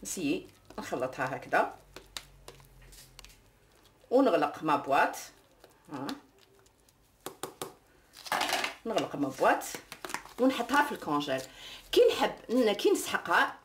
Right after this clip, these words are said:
نتخلص لي يعني تو نهبطها للتحت ونقعد نستعمل بها، تعود طريه تعود لاباس بها. هذه هي. انا نكمل كميه كامله ونعاود نولي لكم. انتبهوا معايا هنايا مليح. اكو شوفوا انا في الربطه اللي شريتها كاين اللي جات فيهم طريه مازال ما يبستش وكاين اللي كومام يبست.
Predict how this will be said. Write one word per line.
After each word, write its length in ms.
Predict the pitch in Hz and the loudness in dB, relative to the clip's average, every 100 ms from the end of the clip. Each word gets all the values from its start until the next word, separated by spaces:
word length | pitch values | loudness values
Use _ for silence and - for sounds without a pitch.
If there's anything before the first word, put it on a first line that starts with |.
| _ 233 | _ -2
نتخلص 540 | 202 - 269 185 - | -2 0 2 2 2
لي 100 | 160 | 2
يعني 220 | 131 139 | 2 0
تو 280 | - 254 - - - - | 2 2 2 -4 -8 -2
نهبطها 460 | 403 294 214 - 165 | 0 2 2 2 2
للتحت 600 | 170 170 214 - - - | 2 0 -2 -2 -6 0
ونقعد 340 | 370 240 294 | 2 2 2
نستعمل 440 | 220 - - 147 147 | 0 -2 -2 0 2
بها، 240 | 143 190 | 2 2
تعود 200 | 254 196 | 0 -4
طريه 400 | - 151 143 170 | -4 -2 2 2
تعود 260 | - 160 - | 0 -2 -2
لاباس 320 | 156 170 - | -2 -2 -6
بها. 340 | 131 131 - - _ - - - | -8 -8 -10 -14 _ -20 -20 -8
هذه 340 | 190 185 151 139 | -4 -2 -2 2
هي. 80 | 151 | 2
انا 240 | - 277 | 4 2
نكمل 300 | 262 226 - | 2 0 -2
كميه 380 | - 196 175 160 | 0 2 2 2
كامله 420 | 165 190 175 254 | 0 0 4 4
ونعاود 340 | 220 147 143 | 4 2 0
نولي 280 | 143 139 135 | -4 -4 -4
لكم. 360 | 131 135 147 147 - _ - - - - | -6 -6 -8 -10 -14 _ -20 -20 -16 -2
انتبهوا 360 | 254 427 311 220 | 0 2 4 4
معايا 320 | 175 180 170 | 4 4 2
هنايا 320 | 170 151 135 | 2 0 0
مليح. 320 | 131 180 294 - - - - | 2 0 0 -4 -14 -16 -2
اكو 220 | 196 240 | 0 0
شوفوا 360 | 233 302 214 208 | 0 2 2 2
انا 120 | 214 | 2
في 100 | - | 2
الربطه 300 | 359 - 170 | -2 0 0
اللي 120 | 220 | 0
شريتها 420 | - 165 160 185 | 0 -2 0 0
كاين 360 | 196 247 226 185 | 2 2 2 2
اللي 180 | 170 170 | 0 0
جات 300 | 170 151 - | 2 0 -2
فيهم 380 | - 165 160 160 | -4 -2 0 2
طريه 260 | 180 165 | 4 4
مازال 320 | 156 156 180 | 2 2 2
ما 60 | 175 | 2
يبستش 420 | 151 - 294 - | 0 -2 -4 -4
وكاين 240 | 220 240 254 | 0 2 2
اللي 120 | 196 | 2
كومام 320 | 208 185 156 | 0 2 4
يبست. 280 | 151 - | 2 2